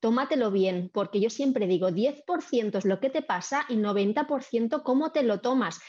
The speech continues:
Tu día va a cambiar no en función de que se te pinche la rueda o no, sino en función de tu reacción a eso.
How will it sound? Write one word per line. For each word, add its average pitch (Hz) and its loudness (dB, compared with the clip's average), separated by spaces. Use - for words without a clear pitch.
Tu 247 2
día 269 2
va 339 0
a - -4
cambiar 262 0
no 254 0
en 233 0
función 320 0
de 226 0
que 226 -8
se 214 -2
te 202 -4
pinche 208 -2
la 196 2
rueda 196 0
o 185 -2
no, 202 -2
sino 233 0
en 202 -2
función 214 0
de 247 2
tu 320 -4
reacción 233 -2
a 208 -2
eso. 220 -4